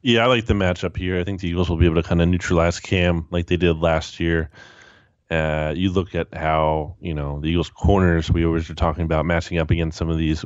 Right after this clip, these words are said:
wide receivers that the Panthers have. And, uh, all due respect to Torrey,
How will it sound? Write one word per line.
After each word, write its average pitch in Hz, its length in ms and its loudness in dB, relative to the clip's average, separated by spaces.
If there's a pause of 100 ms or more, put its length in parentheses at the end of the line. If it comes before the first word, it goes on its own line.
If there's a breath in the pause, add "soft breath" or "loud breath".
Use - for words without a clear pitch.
wide 82 240 0
receivers 80 520 0
that 80 200 0
the 85 80 -4
Panthers 82 400 -2
have. 82 320 0
And, 76 180 -4 (1080 loud breath)
uh, - 140 -12 (240)
all 131 180 4
due 117 140 4
respect 110 320 4
to - 80 -8
Torrey, 98 520 4